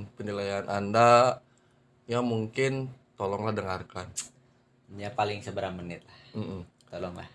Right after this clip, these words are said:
Speaker 1: Tidak mengi-, tidak non,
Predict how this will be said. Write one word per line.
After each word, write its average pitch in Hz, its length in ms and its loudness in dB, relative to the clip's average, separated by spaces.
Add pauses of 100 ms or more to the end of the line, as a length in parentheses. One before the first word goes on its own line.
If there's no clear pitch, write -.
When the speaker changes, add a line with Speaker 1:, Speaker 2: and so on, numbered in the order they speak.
(1400)
Speaker 1:
Tidak 151 520 10
mengi-, 151 480 0
tidak 139 320 6
non, 165 320 2